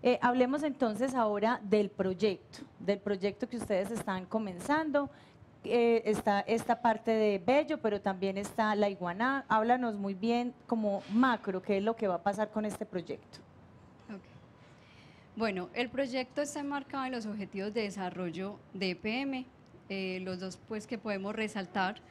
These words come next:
Speaker 2: eh, es el suministro de agua potable con mayor cobertura, calidad y continuidad, y el objetivo de saneamiento, o sea, limpiar, eh, cubrir con alcantarillado lo, todo lo que se pueda del área metropolitana y, el,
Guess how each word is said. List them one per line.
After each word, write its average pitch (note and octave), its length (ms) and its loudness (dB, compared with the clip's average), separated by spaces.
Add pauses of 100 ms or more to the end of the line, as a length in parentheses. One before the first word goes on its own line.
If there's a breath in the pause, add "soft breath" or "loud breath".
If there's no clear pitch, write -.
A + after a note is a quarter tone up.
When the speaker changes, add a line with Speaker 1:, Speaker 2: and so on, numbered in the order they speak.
(340 loud breath)
Speaker 2:
eh, F#3+ 320 0
es F#3 80 -6
el G#3+ 100 -2
suministro G3+ 560 -4
de G#3 120 0
agua F#3 220 0
potable F#3+ 640 -2
con G3+ 140 -10
mayor F3 260 -2
cobertura, F#3 840 -2
calidad F#3 500 -2
y F3 80 -6
continuidad, F3+ 600 -4 (720 loud breath)
y C#4 400 0 (200)
el B3 240 2
objetivo B3+ 520 0
de G3+ 240 2
saneamiento, F3+ 680 -4 (260)
o - 20 -20
sea, E3+ 160 -10
limpiar, F3+ 640 -4
eh, F#3 380 -6 (260)
cubrir A3 420 4
con B3+ 160 0
alcantarillado G3 1080 0
lo, F#3 220 -4 (320)
todo G3+ 180 0
lo G#3+ 80 -4
que G#3+ 140 -4
se G3 100 -4
pueda F3+ 220 0
del G3+ 160 -2
área F#3+ 180 -2
metropolitana A#3+ 800 -2 (520 loud breath)
y, B3 380 2
el, G3 340 0